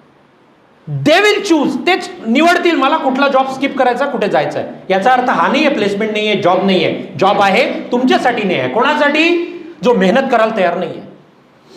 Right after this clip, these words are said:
जो कुठल्याही कामाला छोटं काम म्हणून समजतो, जो घड्याळ बघून काम करतो, जो out of the box जाऊन एफर्ट देत नाही, जो हा विचार करतो की "इतने पैसे में इतना ही मिलेगा, मेरे को इतनी सॅलरी मिल रही,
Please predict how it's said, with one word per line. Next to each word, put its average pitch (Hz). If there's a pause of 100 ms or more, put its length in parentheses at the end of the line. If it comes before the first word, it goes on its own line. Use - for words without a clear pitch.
(140)
जो 285
कुठल्याही 285
कामाला 277 (120)
छोटं 247
काम 247
म्हणून 233
समजतो, - (460)
जो 294
घड्याळ 294
बघून 311
काम 233
करतो, - (420)
जो 277
out 269
of 330
the 339
box 311
जाऊन 311
एफर्ट 269
देत 233
नाही, 131 (1200)
जो 320
हा 277
विचार 349
करतो 339
की 370
"इतने 339
पैसे 330
में 359
इतना 339
ही 359
मिलेगा, 302
मेरे 285
को 349
इतनी 359
सॅलरी 359
मिल 349
रही, 359